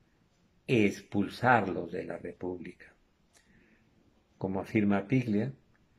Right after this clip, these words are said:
el capitalismo no se le hubiera ocurrido inventar a la literatura si no la hubiera encontrado hecha,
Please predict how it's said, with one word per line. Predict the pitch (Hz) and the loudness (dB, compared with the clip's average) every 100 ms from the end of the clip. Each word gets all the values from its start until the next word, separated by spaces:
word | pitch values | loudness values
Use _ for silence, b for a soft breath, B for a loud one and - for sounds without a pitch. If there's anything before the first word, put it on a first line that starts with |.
| _ _ _ | _ _ _
el | 131 | 2
capitalismo | - 135 135 139 160 185 165 | 4 4 6 6 6 4 4
no | 147 165 165 | 4 4 0
se | - | 0
le | 151 131 | 2 4
hubiera | 113 135 143 | 4 4 4
ocurrido | 135 117 107 156 135 | 2 0 0 4 4
inventar | 98 87 87 101 104 | 2 0 -2 0 0
a | |
la | 101 | -2
literatura | 101 - - 196 196 170 123 95 - _ b b b b | -4 -4 -4 -4 -2 0 0 -2 -8 _ b b b b
si | - - 110 | -14 0 2
no | 120 | 4
la | 120 | 4
hubiera | 113 110 110 | 4 4 2
encontrado | 110 101 92 107 107 104 | 2 -2 -2 0 2 2
hecha, | 101 113 - - 90 | 2 0 -2 -10 -10